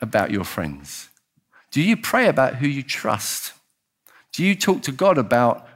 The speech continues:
"Who should I trust? Help me, God, to make the right decisions about who I should trust." There's a whole story in the book of Joshua about how the whole nation is led into a disastrous treaty with the Gibeonites, the tribe of Gibeon,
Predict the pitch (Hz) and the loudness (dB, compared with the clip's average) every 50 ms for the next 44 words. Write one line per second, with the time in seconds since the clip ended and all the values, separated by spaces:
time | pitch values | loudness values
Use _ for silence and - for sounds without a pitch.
0 | _ _ - 226 214 - - - 185 156 131 101 95 - - - 78 113 - - | _ _ -4 -4 -2 -2 0 0 0 2 0 0 0 -2 -6 -12 -12 -12 -14 -14
1 | - - - - - - 185 196 - 147 131 113 - 110 98 90 - - 113 120 | -16 -16 -20 -14 -4 -2 -2 -2 -2 -2 -4 -4 -2 -4 -6 -6 -6 -4 -2 -2
2 | 123 113 120 127 123 117 117 131 139 147 139 147 - 120 - - - 147 127 123 | -2 -2 -2 -4 -4 -2 0 2 2 0 0 -2 -8 -8 -6 -4 -4 -4 -2 -2
3 | 110 98 101 - 104 - - 104 120 123 120 113 107 - - 110 98 - - 110 | -2 -2 -2 -2 -4 -4 -4 -4 -2 -2 0 -2 -2 -4 -6 -8 -6 -6 -6 -6
4 | - - - - - - - - - - 160 160 131 156 151 131 - - - 214 | -6 -8 -10 -10 -10 -12 -12 -14 -8 -4 -2 0 0 0 -2 -2 -4 -2 0 2
5 | 220 220 220 208 165 - - - - 214 208 202 190 170 143 123 120 113 135 131 | 2 2 2 2 2 2 2 2 2 0 0 2 4 4 6 4 4 4 0 0
6 | - 127 110 - 151 156 160 - - - 98 87 95 98 - - - - - - | -2 -2 -2 0 0 0 2 0 0 0 -2 -2 -2 -4 -6 -10 -16 -16 -12 -10
7 | 113 117 139 135 131 - 139 156 147 151 139 147 131 - 190 190 170 151 147 156 | -4 -2 -2 -2 -2 -4 -2 -2 0 0 0 -2 -4 -4 -4 -2 0 0 0 0
8 | 175 202 202 - - - 113 92 107 - 123 107 110 127 131 131 127 123 123 123 | 0 0 0 0 0 0 0 0 0 -2 -2 -2 0 0 0 2 4 4 4 2
9 | - - 120 120 120 104 - 123 113 101 101 143 147 147 156 - - - 139 123 | 0 -2 -2 -2 -2 0 0 0 0 2 0 0 0 0 0 -2 -2 0 0 -2
10 | - - - - - 185 185 170 - - - 143 120 - _ _ _ _ _ _ | -2 -2 -4 -4 -4 -2 -2 -2 -4 -8 -10 -10 -12 -16 _ _ _ _ _ _
11 | _ _ _ _ _ _ _ _ - 117 110 98 117 110 - 151 175 175 156 117 | _ _ _ _ _ _ _ _ -2 0 0 0 -2 0 2 2 2 4 4 2
12 | 98 90 85 107 113 - - - 104 - - 147 160 160 135 127 - 156 135 120 | 2 2 0 -2 -4 -4 -8 -8 -8 -4 -2 0 0 0 0 0 0 0 2 2
13 | 107 110 113 | 2 2 2